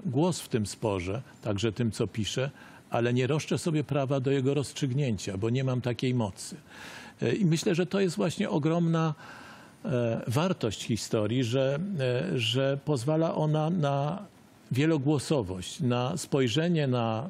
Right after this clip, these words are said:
także naszą tożsamość jako na obszar dyskusji, debaty. Debaty, która się nie kończy i nie ma ostatecznego rozstrzygnięcia. Najbardziej boję się zamordyzmu, także w historii,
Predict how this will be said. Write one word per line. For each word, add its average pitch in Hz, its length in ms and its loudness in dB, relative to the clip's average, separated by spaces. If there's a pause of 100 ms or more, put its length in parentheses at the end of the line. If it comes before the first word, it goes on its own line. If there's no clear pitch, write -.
(160)
także 123 280 0
naszą 127 340 0
tożsamość 160 720 -2 (240)
jako 147 260 0
na 147 280 0 (140)
obszar 160 500 0 (160)
dyskusji, 127 840 -2
debaty. 123 680 -2 (380)
Debaty, 143 360 0
która 160 260 2
się 156 160 0
nie 170 160 2
kończy 165 360 0
i 180 100 2
nie 165 140 2
ma 170 120 2
ostatecznego 139 880 0
rozstrzygnięcia. 117 680 0
Najbardziej 151 480 2
boję 156 220 2
się 151 140 0
zamordyzmu, 120 680 2
także 113 320 -2
w - 40 -10
historii, 113 520 0